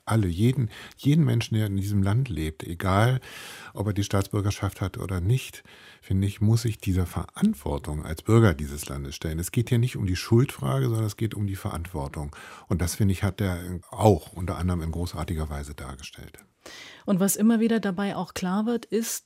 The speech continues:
Speaker 2: dass wir dieses Gedenken erleben in einer Zeit, wo der Antisemitismus wieder stärker wird. Was kann der Kulturbetrieb, Sie sind ein Vertreter des Kulturbetriebs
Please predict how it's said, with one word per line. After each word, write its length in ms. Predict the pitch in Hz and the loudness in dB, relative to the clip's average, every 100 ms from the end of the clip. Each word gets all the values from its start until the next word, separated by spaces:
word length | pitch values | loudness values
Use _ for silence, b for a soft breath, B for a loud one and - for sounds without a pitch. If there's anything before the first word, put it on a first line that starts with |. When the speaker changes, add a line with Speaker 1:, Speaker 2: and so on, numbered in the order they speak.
| _ | _
Speaker 2:
dass 260 | 185 190 | -4 -2
wir 120 | 226 202 | -2 0
dieses 520 | 202 190 180 - - 190 | -2 -4 -6 -6 -6 -2
Gedenken 480 | 196 165 185 220 220 | -2 2 0 2 0
erleben 400 | 185 180 185 208 | 2 0 2 2
in 100 | 202 | 0
einer 280 | 180 185 175 | 0 0 0
Zeit, 340 | 180 180 185 | -4 -6 -4
wo 100 | 196 | -2
der 140 | 190 170 | -2 -2
Antisemitismus 1040 | 180 208 185 180 180 - 196 - 185 - | -2 -2 -2 -2 -4 -4 -4 -2 -2 -2
wieder 240 | 190 180 | -4 -2
stärker 800 | 170 - - 170 170 170 135 127 | -4 -4 -4 -4 -4 -4 -4 -6
wird. 340 | 139 127 113 - B B B B B | -8 -8 -10 -14 B B B B B
Was 180 | 240 - | 0 4
kann 180 | 262 247 | 8 8
der 120 | 247 | 8
Kulturbetrieb, 800 | 247 233 254 214 190 - 147 - | 2 4 2 2 0 -2 -4 -6
Sie 180 | - 214 | -4 0
sind 220 | 214 208 | 0 0
ein 160 | 190 | -2
Vertreter 480 | 185 185 - 185 185 | 0 -2 0 0 0
des 320 | 185 180 - _ - | 0 -2 -4 _ -8
Kulturbetriebs 1080 | - 180 - 180 170 - 165 151 - - | -4 -2 -2 -2 -2 -4 -2 -2 -2 -6